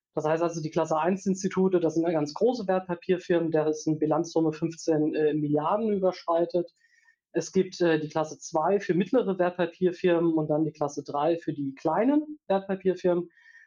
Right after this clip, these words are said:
Und nach aktuellem Kenntnisstand ist es so, dass wir in Deutschland eigentlich aktuell gar keine sogenannten großen Wertpapierfirmen haben, sondern tatsächlich dann nur mittlere und kleine. Davon wiederum, von diesen siebenhundertfünfzig, sind ungefähr,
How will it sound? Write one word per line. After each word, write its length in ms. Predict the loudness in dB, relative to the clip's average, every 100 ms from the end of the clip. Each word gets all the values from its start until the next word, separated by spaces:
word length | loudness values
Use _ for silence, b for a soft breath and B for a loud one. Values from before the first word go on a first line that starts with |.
| B 0
Und 120 | 2
nach 140 | 2 0
aktuellem 520 | -2 0 0 2 2
Kenntnisstand 640 | 0 0 -2 -2 -2 0
ist 140 | -2 -4
es 180 | -2
so, 220 | 0 2 2
dass 240 | 0 0
wir 80 | 0
in 120 | 2
Deutschland 480 | 2 0 0 -2 0
eigentlich 300 | 0 0 -2
aktuell 300 | 0 0 2
gar 160 | 0
keine 360 | 0 0 0 0 B B -2
sogenannten 880 | 0 2 2 2 0 0 0 0 -6 _ _
großen 580 | 2 4 4 2 0 2
Wertpapierfirmen 800 | 0 0 -2 0 0 0 0 0
haben, 220 | 0 0
sondern 200 | -2 -2
tatsächlich 480 | -4 -2 -2 -4 -4
dann 140 | 0
nur 140 | 2 2
mittlere 320 | 0 0 -2
und 180 | -4 -2
kleine. 460 | 0 2 2 0 -8 b b b b _
Davon 560 | 2 2 2 2 2 2
wiederum, 480 | 4 4 4 2
von 140 | 0 -2
diesen 240 | 0 -2
siebenhundertfünfzig, 800 | 0 2 2 0 -2 -4 -4 -2
sind 160 | 0 0
ungefähr, 600 | -2 -2 -2 0 0